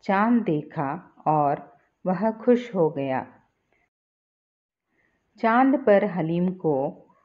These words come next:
खूब सारे गड्ढे दिखे और बड़े-बड़े पहाड़ भी, लेकिन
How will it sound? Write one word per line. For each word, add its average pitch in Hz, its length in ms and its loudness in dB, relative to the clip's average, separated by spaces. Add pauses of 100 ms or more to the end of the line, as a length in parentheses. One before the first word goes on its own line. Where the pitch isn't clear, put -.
(220)
खूब 285 320 2
सारे 175 480 0
गड्ढे 175 560 -2
दिखे 156 580 -8 (340)
और 160 420 0 (320)
बड़े-बड़े 190 840 2
पहाड़ 160 460 -4 (340)
भी, 160 520 -6 (360)
लेकिन 190 760 -2